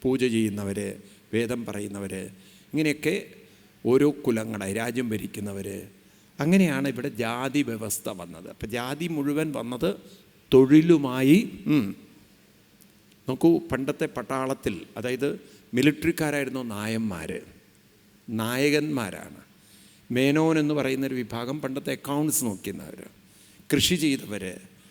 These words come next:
അതുപോലെ തന്നെ ഓരോ തൊഴിലുകൾ ചെയ്തവർ, അങ്ങനെയാണ് പൂജാതി കർമ്മങ്ങൾ ചെയ്തത്. ക്ഷത്രിയന്മാർ, രാജ്യം ഭരിക്കുന്നവർ, അതൊക്കെ തൊഴിലുമായി ബന്ധപ്പെട്ടതല്ലേ? ആണോ? ഇപ്പം നമ്മൾ ആശാരി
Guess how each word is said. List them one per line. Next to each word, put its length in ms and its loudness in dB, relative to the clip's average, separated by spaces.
അതുപോലെ 400 0
തന്നെ 200 -4
ഓരോ 180 6
തൊഴിലുകൾ 400 6
ചെയ്തവർ, 360 -6
അങ്ങനെയാണ് 360 0
പൂജാതി 560 0
കർമ്മങ്ങൾ 400 -6
ചെയ്തത്. 320 -8
ക്ഷത്രിയന്മാർ, 680 0
രാജ്യം 360 -4
ഭരിക്കുന്നവർ, 480 -10
അതൊക്കെ 200 -8
തൊഴിലുമായി 540 4
ബന്ധപ്പെട്ടതല്ലേ? 640 -4
ആണോ? 180 4
ഇപ്പം 200 -10
നമ്മൾ 140 0
ആശാരി 440 -2